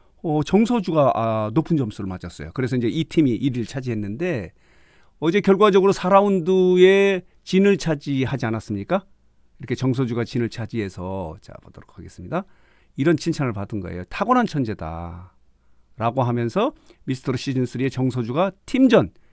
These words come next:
여왕전에서 이제 올킬을 했다라고 하는 이런 제목이 있으면서,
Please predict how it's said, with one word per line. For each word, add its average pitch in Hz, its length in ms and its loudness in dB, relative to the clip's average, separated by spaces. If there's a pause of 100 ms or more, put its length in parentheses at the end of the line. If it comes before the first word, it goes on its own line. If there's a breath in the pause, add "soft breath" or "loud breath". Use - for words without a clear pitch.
(140)
여왕전에서 160 580 8
이제 95 180 -4
올킬을 170 460 6
했다라고 92 680 -10
하는 123 160 -4 (400 soft breath)
이런 139 220 0
제목이 127 400 -2
있으면서, 107 960 -4